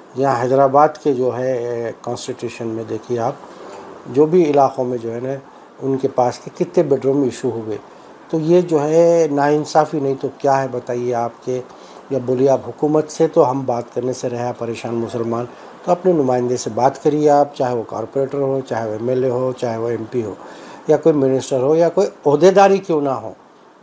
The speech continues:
देखिए, हर मसले का हल ओहदेदार के थ्रू ही निकलता है।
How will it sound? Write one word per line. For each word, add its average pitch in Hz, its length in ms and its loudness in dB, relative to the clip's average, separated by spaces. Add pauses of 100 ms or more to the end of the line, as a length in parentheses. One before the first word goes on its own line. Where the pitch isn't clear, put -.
देखिए, 180 380 2 (640)
हर 165 140 2
मसले 147 380 -2
का 143 160 2
हल 156 240 0 (100)
ओहदेदार 131 500 2
के 143 160 -2
थ्रू 131 300 -2
ही 156 140 2
निकलता 117 460 -2
है। 117 240 -6